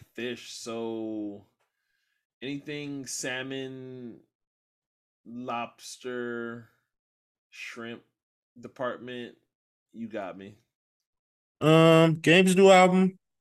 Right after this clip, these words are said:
Speaker 2: Uh, like I said, it's a seven for me.
Speaker 1: I think it's eight point five. I've been,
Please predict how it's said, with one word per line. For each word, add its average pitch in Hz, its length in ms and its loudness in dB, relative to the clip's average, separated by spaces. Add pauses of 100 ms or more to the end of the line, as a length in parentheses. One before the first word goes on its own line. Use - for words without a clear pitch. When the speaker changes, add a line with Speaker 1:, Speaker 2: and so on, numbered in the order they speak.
(180)
Speaker 2:
Uh, 285 600 2
like 247 180 2
I 202 40 4
said, 185 200 4
it's 165 180 2
a 160 60 -4
seven 147 320 0
for 120 140 -6
me. 113 260 -6 (2000)
Speaker 1:
I 160 60 -4
think 165 160 -2
it's 139 100 -6
eight 131 120 -4
point 123 200 -10
five. 127 400 -4
I've 117 240 -8
been, 120 200 -14